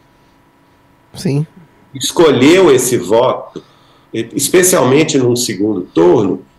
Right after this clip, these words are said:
Speaker 2: escolheu esse voto conscientemente. É, agora, é, nós temos que parar com essa bobagem,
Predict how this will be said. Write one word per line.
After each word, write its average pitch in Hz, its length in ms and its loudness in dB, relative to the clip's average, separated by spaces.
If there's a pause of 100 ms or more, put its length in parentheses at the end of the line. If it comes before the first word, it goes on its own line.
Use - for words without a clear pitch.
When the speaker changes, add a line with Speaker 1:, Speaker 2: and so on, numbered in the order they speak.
(140)
Speaker 2:
escolheu 175 580 0
esse 135 200 0
voto 113 380 -2
conscientemente. 139 1160 -4 (440)
É, 90 500 -6 (300)
agora, 104 580 -2 (480)
é, 104 400 -4
nós 127 300 -2
temos 151 200 0
que - 120 -2
parar 117 320 -2
com - 120 -4
essa 107 220 -4
bobagem, 95 800 -4